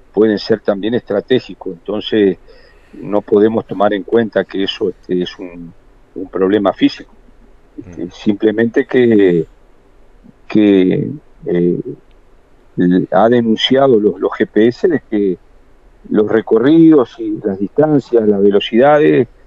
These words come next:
Speaker 1: se han mantenido a pesar de la seguidilla de partido.
Speaker 2: Claro, claro. Gustavo, de clasificar mañana, que es lo que estamos todos expectantes, ¿cuándo vuelven a jugar? ¿Ya inmediata la sema-, inmediatamente la semana que viene frente a Libertad?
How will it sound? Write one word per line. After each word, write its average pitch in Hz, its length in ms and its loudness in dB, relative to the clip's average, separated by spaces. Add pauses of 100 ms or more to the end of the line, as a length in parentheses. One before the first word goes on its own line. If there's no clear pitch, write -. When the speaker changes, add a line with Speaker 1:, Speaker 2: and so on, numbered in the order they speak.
(120)
Speaker 1:
se - 200 -2
han 117 120 0
mantenido 107 600 2
a 127 40 0
pesar 107 380 -2
de 95 340 -2 (440)
la 98 100 -4
seguidilla 95 540 -2
de 85 80 -2
partido. 85 460 -6 (560)
Speaker 2:
Claro, 85 320 -8 (180)
claro. 82 280 -10 (560)
Gustavo, 160 380 2
de 143 100 -2
clasificar 151 580 -4
mañana, 160 400 -2
que 113 80 -2
es - 40 0
lo 139 40 0
que 139 60 -2
estamos 139 280 -4
todos 139 280 -2
expectantes, 113 840 -4 (540)
¿cuándo 185 360 -2
vuelven 185 240 0
a 156 80 -2
jugar? 131 320 -2
¿Ya 117 120 -6
inmediata 170 380 -4
la 156 80 0
sema-, 147 220 -8 (100)
inmediatamente 143 760 -4
la 131 100 2
semana 131 260 -4
que 123 80 -4
viene 135 200 -2
frente 120 220 -4
a 120 40 0
Libertad? 117 520 -2